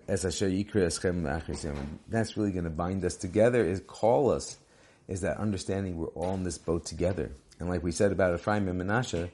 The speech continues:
that they realized one has, has greater kochos.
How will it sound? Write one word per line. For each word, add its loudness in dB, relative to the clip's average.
that 4
they 6
realized 4
one 2
has, 4
has 0
greater 2
kochos. -2